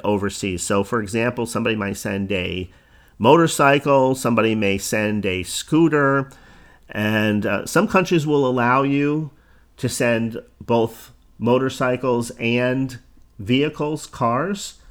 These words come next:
Some countries will allow only one licensed vehicle per family, while others will one licensed vehicle per adult in that family, so it does depend. And however, when you send your motorcycle in your shipping container,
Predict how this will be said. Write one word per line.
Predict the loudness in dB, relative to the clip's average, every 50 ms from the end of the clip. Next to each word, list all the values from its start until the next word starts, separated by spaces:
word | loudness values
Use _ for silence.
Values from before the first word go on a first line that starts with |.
| -20 -20 -20 -20 -20 -20 -20 -16
Some | -10 -4 -2 0 0 0
countries | 0 0 -2 -2 0 -2 -4 -2 -2
will | -2 -2 0
allow | 0 0 0 0 0 0 0
only | 0 0 0 2 2 0
one | 2 2 0 0 0 0
licensed | 0 0 0 -2 -2 -4 -8 -8 -6 -2
vehicle | 0 0 0 0 -2 -2 -2 -2 -2 -4 -10 -20 -20 _ _ _ _ _
per | -8 -2 -2 0 0
family, | -2 -2 -2 0 0 0 0 0 0 -2 -2 -4 -6 -10 -14 -20 _ _ _
while | -4 -2 0 0 2 0
others | 0 0 0 0 0 0 -2 -2 -4 -4
will | -2 -2 -2 -2 -2
one | -2 -2 0 0 0 0 -2 -4 -4 -6 -10 -16 -20 -20 _ _ _ -4
licensed | 0 0 0 0 -2 -4 -6 -6 -6
vehicle | -4 -2 -2 0 -2 -2 -2 -4 -6
per | -6 -4 -4 -4 -4 -2
adult | -4 -4 -2 -2 -2 -2 -2 -4
in | -6 -4 -2
that | -2 -2 -2 -4 -6 -6
family, | -4 -2 -2 -2 -2 -2 -4 -4
so | -4 -4 -4 -4
it | -4 -2
does | -4 -4 -4
depend. | -4 -8 -10 -6 -6 -6 -4 -4 -4 -4 -6 -8 -12 _ _ _ _ _ _ _ _ _ _ _ _ _ _ _ -2
And | 2 2 2 2 2
however, | 2 2 2 4 4 4 2
when | 2 2
you | 0 0
send | 0 -2 -2 0 2 2
your | 2 2
motorcycle | 2 2 2 2 0 -2 -2 0 0 0 0 0 -2 -2 -2 -2 -4 -6
in | -4 -2 0
your | 0 0 -2
shipping | -2 -4 -4 -2 -4 -4 -4
container, | -4 -6 -4 -4 -4 -2 -2 -2 -2 -2 -4 -6